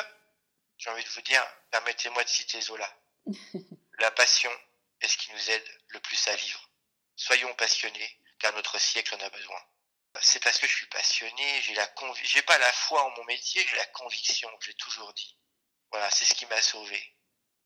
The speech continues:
Speaker 1: C'est la passion de mon métier.
Speaker 2: Ouais, c'est
Speaker 1: Pour
Speaker 2: vrai.
Speaker 1: rien au monde,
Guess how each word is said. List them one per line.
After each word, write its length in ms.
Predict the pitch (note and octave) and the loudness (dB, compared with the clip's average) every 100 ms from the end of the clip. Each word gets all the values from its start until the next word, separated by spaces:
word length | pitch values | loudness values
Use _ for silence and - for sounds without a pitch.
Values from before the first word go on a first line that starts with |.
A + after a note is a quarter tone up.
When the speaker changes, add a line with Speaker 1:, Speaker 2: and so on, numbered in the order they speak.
| _ | _
Speaker 1:
C'est 160 | - A#2 | -8 -4
la 140 | A2 | -4
passion 480 | - A#2 - - A#2 | 0 2 2 2 -2
de 60 | A2+ | -12
mon 120 | G#2+ | -18
métier. 340 | - - - - _ _ _ _ _ _ _ | -20 -16 -16 -16 _ _ _ _ _ _ _
Speaker 2:
Ouais, 240 | - G#3 A3 | -10 -8 -8
c'est 40 | - | -2
Speaker 1:
Pour 100 | B2 | 2
Speaker 2:
vrai. 180 | A#2+ | 4
Speaker 1:
rien 160 | C#3 D3 | 4 4
au 120 | C#3 | 0
monde, 540 | C3 C3 C#3 C#3+ C3+ | -2 -4 -4 -4 -4